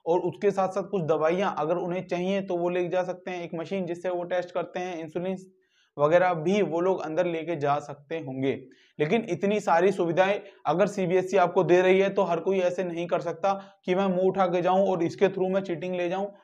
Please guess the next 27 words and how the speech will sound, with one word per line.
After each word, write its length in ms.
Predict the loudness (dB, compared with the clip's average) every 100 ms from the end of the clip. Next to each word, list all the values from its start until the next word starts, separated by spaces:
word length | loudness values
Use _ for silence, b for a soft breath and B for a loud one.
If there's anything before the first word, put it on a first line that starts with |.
| b -10
तो 40 | -4
उसके 260 | -4 0 4
लिए 120 | 6
उन 180 | 4 2
लोगों 200 | 0 0
ने 100 | -2
उसका 220 | -2 -4
समाधान 460 | -2 -2 0 0 0
क्या 220 | 2 4
बनाया 340 | 2 0 0
है, 120 | 0
उसका 260 | -4 -4 -4
समाधान 440 | -4 -2 -2 -2
कुछ 180 | -2 -2
इस 160 | -2 -2
तरीके 320 | -2 0 0
से 120 | 0
होगा 240 | -2 -2 -2 -4 B B B _
कि 320 | 4 4 2 2
अगर 220 | 6 6 8
आप 240 | 6 6
लोग 180 | 2 2
को 80 | 2
ये 60 |
दिक्कत 400 | 2 0 -2 -4 4
है 420 | 6 6 2 -12 _ _ _ _ _ _ _ _ _ _ _ _
तो 60 | 4